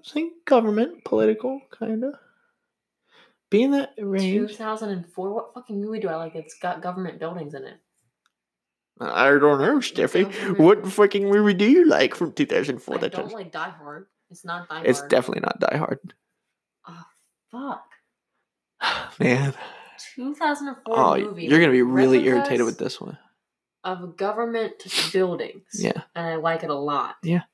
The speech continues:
Speaker 2: And we have seen it.
Speaker 1: Hmm?
Speaker 2: Together?
Speaker 1: Separately.
Speaker 2: Separately.
Speaker 1: Separately.
Speaker 2: But I like it a lot?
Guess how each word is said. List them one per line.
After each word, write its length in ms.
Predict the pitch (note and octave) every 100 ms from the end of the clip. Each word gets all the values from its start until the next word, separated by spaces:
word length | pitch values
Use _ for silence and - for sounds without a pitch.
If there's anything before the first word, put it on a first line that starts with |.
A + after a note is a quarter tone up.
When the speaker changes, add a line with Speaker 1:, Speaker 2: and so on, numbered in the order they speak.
| -
Speaker 2:
And 100 | E3
we 100 | F3
have 120 | D#3+
seen 260 | - D#3+ C#3+
it. 140 | - -
Speaker 1:
Hmm? 140 | F#3+ A3 _ _ - - _ _ _
Speaker 2:
Together? 220 | F#3 F3+
Speaker 1:
Separately. 480 | F#3 C#3+ C#3+ C#2+ A#2 - - _ _
Speaker 2:
Separately. 520 | - A3+ - - -
Speaker 1:
Separately. 520 | - - - - - _ _ _ _ _ _ _ _ _ _ _ _ _ _ _ _ _ _ _ _ _ _ _
Speaker 2:
But 80 | -
I 40 | E3
like 220 | E3 F#3+
it 60 | A3+
a 60 |
lot? 300 | A#3+ B3+ B3